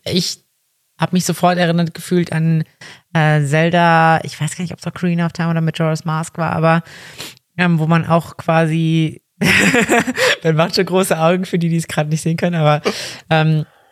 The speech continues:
ich glaube, es war, äh, Ocarina of Time, wo man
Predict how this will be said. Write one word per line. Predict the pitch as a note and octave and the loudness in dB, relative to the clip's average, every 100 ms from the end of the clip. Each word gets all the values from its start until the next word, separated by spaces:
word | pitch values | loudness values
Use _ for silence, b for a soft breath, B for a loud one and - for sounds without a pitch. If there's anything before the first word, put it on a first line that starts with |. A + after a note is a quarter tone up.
| _ | _
ich | - | -4
glaube, | A3 A#3 | -2 -2
es | - | -2
war, | G3 F3+ E3+ | -4 -4 -6
äh, | E3 F#3 E3+ | -8 -2 -2
Ocarina | E3+ - E3+ E3 | -4 -2 0 0
of | - | 0
Time, | E3+ E3 | 0 0
wo | D3+ | 0
man | D#3+ D#3+ D#3+ D#3+ E3 | 0 0 0 -2 -6